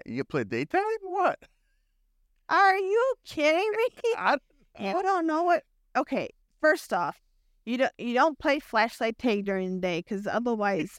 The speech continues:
Speaker 1: <laughs>
Speaker 2: why would you need a flashlight?
Speaker 1: I don't know.
Speaker 2: Are you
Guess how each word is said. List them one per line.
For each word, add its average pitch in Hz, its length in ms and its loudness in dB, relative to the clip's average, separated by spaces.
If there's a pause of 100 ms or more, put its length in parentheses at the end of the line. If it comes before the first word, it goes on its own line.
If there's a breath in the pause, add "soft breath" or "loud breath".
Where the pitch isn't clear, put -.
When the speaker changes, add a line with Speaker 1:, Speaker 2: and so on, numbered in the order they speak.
(160)
Speaker 1:
<laughs> - 120 -20
Speaker 2:
why 302 500 0
would 285 240 -2
you 247 80 -2
need 254 240 0
a 214 100 -8
flashlight? 302 640 0
Speaker 1:
I 160 100 0
don't 131 200 -6
know. 139 360 -4 (720)
Speaker 2:
Are 285 100 2
you 285 300 -2